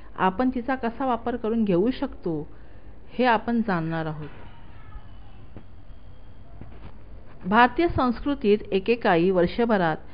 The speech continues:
तीनशे पासष्ट सण साजरे केले जात असत. दुसऱ्या शब्दात सांगायचे म्हणजे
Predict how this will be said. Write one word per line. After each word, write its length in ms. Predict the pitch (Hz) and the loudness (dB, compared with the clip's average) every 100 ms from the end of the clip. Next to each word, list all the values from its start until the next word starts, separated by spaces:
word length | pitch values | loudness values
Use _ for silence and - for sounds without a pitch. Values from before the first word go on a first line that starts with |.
| - - - - | -12 -12 -12 -2
तीनशे 320 | 247 233 320 | 2 2 2
पासष्ट 580 | 311 240 311 269 - 285 | 2 0 2 0 0 -2
सण 460 | 294 - 220 202 | -2 2 2 2
साजरे 380 | 226 220 180 202 | 0 2 2 2
केले 240 | 208 190 196 | 2 4 4
जात 340 | 185 180 185 | 4 0 0
असत. 280 | 175 170 - - - - - - - - | -4 -4 -8 -10 -14 -12 -12 -12 -12 -2
दुसऱ्या 320 | 226 233 285 302 - | 2 4 6 4 4
शब्दात 320 | 254 226 269 | 0 4 2
सांगायचे 640 | - 247 214 220 220 233 | 2 2 4 4 4 4
म्हणजे 480 | 233 247 220 175 160 | 4 4 4 2 2